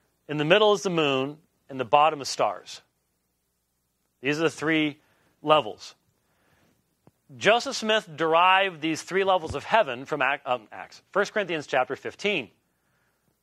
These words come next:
where he talks about the three levels of glory. There's a glory of the sun, there's a glory of the moon, there's a glory of the stars. And there it is in stone on the side of the Salt Lake Temple in the Salt Lake City.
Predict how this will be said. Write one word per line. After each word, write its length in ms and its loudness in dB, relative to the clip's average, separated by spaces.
where 240 0
he 60 2
talks 380 0
about 500 -2
the 80 -10
three 300 -2
levels 400 0
of 120 -8
glory. 460 0
There's 180 -2
a 60 -2
glory 260 4
of 80 -4
the 60 -4
sun, 520 2
there's 160 -6
a 60 -4
glory 220 4
of 60 -2
the 80 -6
moon, 560 0
there's 160 -8
a 60 -10
glory 160 2
of 80 0
the 40 -6
stars. 520 -4
And 100 -12
there 180 6
it 60 2
is 300 0
in 160 -8
stone 500 -2
on 80 -14
the 60 -12
side 340 0
of 140 -8
the 180 -8
Salt 200 2
Lake 160 -2
Temple 460 -6
in 260 -12
the 100 -10
Salt 240 -8
Lake 120 -10
City. 320 -4